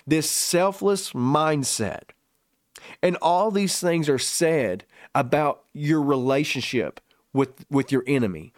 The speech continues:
with your encounter with an enemy, someone who's against you, someone who is out to just get you. This framework, this mindset of attitude and love towards a stranger,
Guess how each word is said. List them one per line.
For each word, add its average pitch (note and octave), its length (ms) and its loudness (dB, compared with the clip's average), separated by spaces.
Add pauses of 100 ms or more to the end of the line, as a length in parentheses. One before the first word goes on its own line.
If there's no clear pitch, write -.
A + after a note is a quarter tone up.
(100)
with D3+ 180 2
your D#3+ 120 0
encounter E3 720 0 (160)
with C#3+ 240 2
an A#2 160 2
enemy, A#2+ 340 0
someone D#3+ 320 0
who's D3+ 220 0
against C3 400 -2
you, A2+ 80 -2
someone E3+ 380 0
who D#3 160 0
is B2+ 180 -2
out D#3 260 0
to C#3 120 -2
just A#2+ 340 -2
get D3 300 0
you. G#2 200 0 (340)
This D3+ 380 0
framework, D#3 640 0
this E3+ 340 0
mindset D3 600 0
of B2 200 -2 (300)
attitude D#3+ 440 0
and C#3+ 120 2
love D3 520 2 (280)
towards D3+ 300 2
a A2+ 80 0
stranger, B2 640 -2